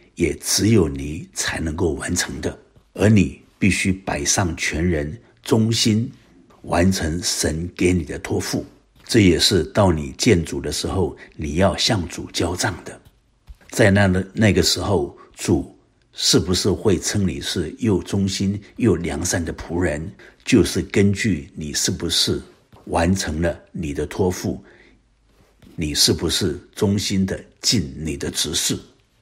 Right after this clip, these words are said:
亲爱的弟兄姐妹，或许你会说，“你没有执事。”记不记得在马太福音二十五章十四节到三十节，那里说到我们的主要往外国去，就是升天了。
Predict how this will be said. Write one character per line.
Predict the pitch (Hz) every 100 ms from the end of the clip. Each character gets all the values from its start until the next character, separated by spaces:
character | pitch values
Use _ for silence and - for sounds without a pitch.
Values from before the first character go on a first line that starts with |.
| _ - -
亲 | - 90
爱 | 80
的 | 73
弟 | 85
兄 | 73 78
姐 | 71 67
妹， | 69 73 62 _ _ _
或 | - 87
许 | - 76
你 | 69
会 | - 92
说 | 73 92 82 - - -
，“你 | 82 82 62
没 | - 95
有 | 80
执 | - - -
事。” | - - - - _ _ _ - -
记 | - -
不 | 85
记 | 82 90
得 | 78 80
在 | - 87
马 | 80 67
太 | 73 87
福 | -
音 | 85 87 92 101 117 _ _ _ _
二 | 95
十 | 90 98
五 | 80 65
章 | - 80 85
十 | - -
四 | 90 - 90
节 | - 71
到 | 90 82
三 | - 85
十 | 73
节， | 80 - 71 80 - -
那 |
里 | 82
说 | 78 - 90
到 | 87 80
我 | 82 76
们 | 82
的 | 101
主 | - - - - _ _ _
要 | 98 85
往 | 73 67 62
外 | 101 87
国 | 71 71
去， | - - 85 -
就 | 98
是 | 85 -
升 | 107 104
天 | 107 101
了。 | 95